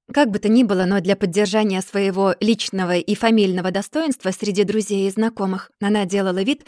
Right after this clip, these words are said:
что считает этот брак величайшим несчастьем, что вся эта история нанесла ей жестокий удар, что Генри совершенно околдован, что она долго боролась, но что же может сделать мать и тому подобное.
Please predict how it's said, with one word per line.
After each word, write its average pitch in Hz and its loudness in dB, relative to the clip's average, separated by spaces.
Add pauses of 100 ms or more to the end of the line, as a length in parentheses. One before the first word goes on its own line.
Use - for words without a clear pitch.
(160)
что - -6
считает 254 -2
этот 202 -2
брак 269 -2
величайшим 220 0
несчастьем, 220 -2 (120)
что 196 0
вся 247 -2
эта 196 0
история 208 0
нанесла 208 -2
ей 190 -2
жестокий 202 -6
удар, 185 -2 (220)
что - -6
Генри 247 0 (160)
совершенно 294 -4
околдован, 226 0
что 190 -8
она 208 0
долго 220 0
боролась, 220 0
но 190 -4
что 247 -2
же 202 -2
может 196 0
сделать 196 0
мать 220 -2 (100)
и 240 -2
тому 240 0
подобное. 165 -4